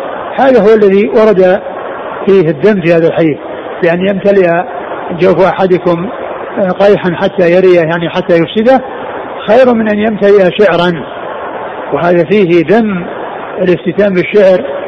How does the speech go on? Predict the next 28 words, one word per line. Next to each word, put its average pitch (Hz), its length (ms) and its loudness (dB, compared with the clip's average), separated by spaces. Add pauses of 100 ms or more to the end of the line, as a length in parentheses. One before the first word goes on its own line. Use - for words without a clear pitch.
(280)
والاشتغال 180 720 2
فيه، 202 220 4 (640)
آه، 185 240 4 (260)
الشغل 202 360 2
الذي، 185 520 4 (460)
آه، 185 480 4 (380)
آه، 175 600 2 (680)
يعوق 208 420 4 (600)
أو 190 80 2
يحول 202 520 4 (800)
دون، 196 300 2 (580)
يحول 196 320 2
عما 185 260 0
هو 190 140 2
أه-، 190 240 -2 (440)
عم-، 202 120 -6
عما 196 220 -2
هو 196 160 2
أهم 196 260 -2
منه 208 280 0 (500)
وما 170 180 2 (100)
هو 185 100 4
أعظم 196 400 2 (640)
وما 190 240 2
ينبغي 202 540 4
أن 202 60 2
يشتغل 185 440 2
فيه، 202 220 2